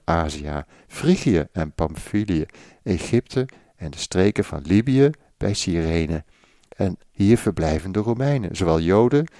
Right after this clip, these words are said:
als Jodengenoten, Cretenzen en Arabieren. Wij horen hen in onze eigen taal van de grote daden Gods spreken." En ze waren alle buiten zichzelf en geheel met de zaak verlegen, en ze zeiden de een tot de ander:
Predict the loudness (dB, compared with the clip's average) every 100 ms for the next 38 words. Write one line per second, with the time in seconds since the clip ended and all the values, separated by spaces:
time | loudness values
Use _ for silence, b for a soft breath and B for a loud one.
0 | b b 0 2 2 2 0 -2 -2 -2
1 | -4 -8 b b b b -2 0 2 2
2 | 2 -2 B B _ -6 -2 -2 -2 -2
3 | -2 -2 -4 B B 6 8 8 6 6
4 | 6 2 b b 2 4 2 4 6 4
5 | 2 2 4 4 B B B B _ -4
6 | -4 -4 -4 -2 -2 -2 -2 -2 -4 -8
7 | -10 -8 -8 -4 -4 -6 -12 b b b
8 | b -2 0 4 2 4 2 4 4 4
9 | 2 -4 -6 -2 -2 -2 -2 2 6 6
10 | 6 2 0 0 0 -2 -4 0 0 0
11 | -4 -4 0 2 2 0 0 0 -2 -4
12 | -2 2 4 4